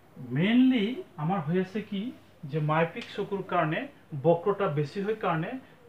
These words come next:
ফকা-, আহ, ফকাছ দৈৰ্ঘ্য কমি যায়, কাৰ-, কাৰণে, আহ, আগতে,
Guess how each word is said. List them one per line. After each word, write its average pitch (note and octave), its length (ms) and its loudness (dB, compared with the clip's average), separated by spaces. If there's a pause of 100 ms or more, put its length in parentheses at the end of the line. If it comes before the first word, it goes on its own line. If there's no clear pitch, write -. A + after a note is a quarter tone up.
(140)
ফকা-, F#3 280 -4
আহ, C#3+ 520 -4 (160)
ফকাছ G3 320 2 (340)
দৈৰ্ঘ্য E3+ 300 -2 (180)
কমি F#3 240 4
যায়, A#3 220 6 (360)
কাৰ-, E3 280 2 (220)
কাৰণে, F3+ 340 4 (440)
আহ, C3+ 300 -2 (360)
আগতে, D#3 340 2